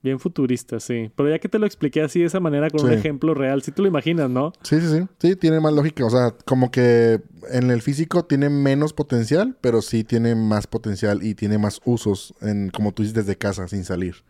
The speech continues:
Speaker 2: Definitivamente.
Speaker 1: Exacto. Estoy emocionado. Este año va a ser un año grande para realidad aumentada, entonces esperen muchas notas de esto pronto.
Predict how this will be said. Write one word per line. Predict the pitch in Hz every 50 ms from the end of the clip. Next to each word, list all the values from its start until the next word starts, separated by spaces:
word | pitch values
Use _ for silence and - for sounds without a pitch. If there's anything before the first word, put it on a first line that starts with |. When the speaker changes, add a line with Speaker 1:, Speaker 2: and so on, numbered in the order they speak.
| _ _ _ _ _ _ _ _ _
Speaker 2:
Definitivamente. | - 92 - 101 92 90 - 104 101 98 98 95 90 90 - - _ _ _
Speaker 1:
Exacto. | _ - - - 123 113 - _ _ _
Estoy | _ - 170
emocionado. | 196 220 226 - 165 139 131 127 120 110 117 123 127
Este | 123 - - 180
año | 175 175 180
va | 180
a | 156
ser | 175 165
un | 170 165
año | 165 165 175 175 165
grande | 143 127 127 147 147 147 151 151 165 165 165 156 147 131 120
para | - 135 123 123
realidad | 120 123 123 120 123 123 123 127 131
aumentada, | 131 139 135 127 120 110 - 117 110 110 110
entonces | 110 104 - 120 107 135 127
esperen | 123 117 - 135 135 139
muchas | 143 143 135 - 156 139
notas | 131 131 127 127 - 139 123
de | 127
esto | 123 - - 139 123
pronto. | - - - 117 - - - -